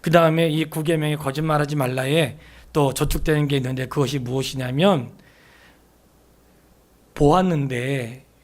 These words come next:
증인으로, 증인으로 서야 되는데 내가 봤는데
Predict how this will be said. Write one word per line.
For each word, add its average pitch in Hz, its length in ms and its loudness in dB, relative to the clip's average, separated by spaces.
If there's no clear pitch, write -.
증인으로, 208 760 4
증인으로 196 640 0
서야 180 300 -2
되는데 170 640 -2
내가 156 440 2
봤는데 185 920 0